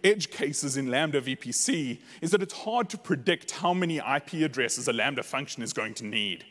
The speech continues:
Um, so, you know, as your Lambda function scales up, every single worker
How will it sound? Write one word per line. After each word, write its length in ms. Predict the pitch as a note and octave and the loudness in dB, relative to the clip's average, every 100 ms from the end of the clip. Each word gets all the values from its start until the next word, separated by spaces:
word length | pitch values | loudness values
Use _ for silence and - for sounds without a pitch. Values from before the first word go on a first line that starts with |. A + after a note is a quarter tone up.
| - - - - - | -20 -20 -20 -6 2
Um, 320 | D3 C3 C3 - - - - | 4 4 0 -10 -20 -20 -6
so, 380 | - E3+ E3+ - - - | 4 4 4 -2 -16 -6
you 80 | D#3+ | 0
know, 60 | D#3+ | 4
as 200 | G3+ F#3+ | 4 4
your 100 | F#3 | 4
Lambda 260 | D#3+ E3+ D#3 | 4 2 0
function 360 | - D#3 - | -4 -6 -6
scales 420 | - D3 C#3+ C3+ | -2 2 2 2
up, 280 | D3 C#3 - - | 2 2 0 0
every 280 | F#3 F#3+ | 0 0
single 400 | F3+ F#3+ E3 C#3 | -2 -2 0 0
worker 560 | C3 F#3 G3 C#3+ A#2 A2+ | 4 4 4 2 2 0